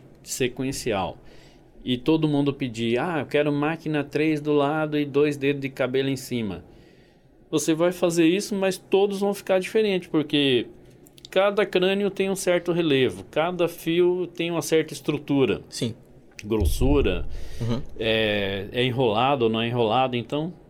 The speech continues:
Speaker 1: todos vão ficar diferentes e você tem que ligar, lidar com essa diferença individual, de uma maneira diferente.
Speaker 2: Aham.
Speaker 1: Entendeu? Então,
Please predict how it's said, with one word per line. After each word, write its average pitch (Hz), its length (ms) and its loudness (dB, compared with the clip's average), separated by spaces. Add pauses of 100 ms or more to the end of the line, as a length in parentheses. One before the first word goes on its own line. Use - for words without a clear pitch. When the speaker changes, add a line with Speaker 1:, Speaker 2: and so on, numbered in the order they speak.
(320)
Speaker 1:
todos 170 260 4
vão 156 120 4
ficar 143 220 -2
diferentes 127 520 -2
e 143 80 -6
você 143 300 0
tem 143 200 -2
que 143 140 -4
ligar, 127 420 0
lidar 131 560 2
com 143 180 -4
essa 131 260 -2
diferença 123 840 -2 (160)
individual, 131 800 -2 (800)
de 117 360 0
uma 131 320 0
maneira 127 420 2
diferente. 120 840 -4 (560)
Speaker 2:
Aham. 101 260 -6 (600)
Speaker 1:
Entendeu? 117 320 -2 (400)
Então, 147 300 2